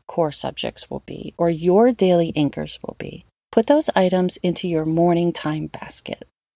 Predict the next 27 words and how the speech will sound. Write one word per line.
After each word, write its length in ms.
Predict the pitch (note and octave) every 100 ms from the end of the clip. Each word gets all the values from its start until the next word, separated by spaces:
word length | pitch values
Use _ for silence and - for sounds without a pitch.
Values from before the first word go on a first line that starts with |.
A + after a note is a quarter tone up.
| _ _ - - _
Spending 540 | - - F#3 E3 E3 D#3+
fifteen 580 | - G3+ - C#4 D#4
minutes 400 | B3+ G3+ G3 -
on 200 | D#3+ D#3+ -
each 360 | F3 A3 - -
core 380 | - A3 A3 -
item 380 | F3 E3+ E3+ F3
is 220 | G3 G3 - -
plenty 460 | - G3 G#3 G#3+
of 80 | G#3+
time. 480 | - D#3+ C#3+ - F3 _ _ _ _ - - -
Now, 160 | F#3 F3+
of 100 | -
course, 480 | - G#3 F#4 - -
you 140 | E3+ F3+
can 220 | - E3+
do 180 | E3+ G#3+
more 200 | E4 D#4
time 300 | - A3+ G#3
if 160 | G3
you 100 | F3
want, 340 | F#3 C#4+ F3+ - _ _ -
but 100 | - _
don't 280 | G3 A#3 -
<laughs> 60 | -
feel 260 | - A#3 G3+
guilty 560 | F#3 F3+ - A#3+ C4+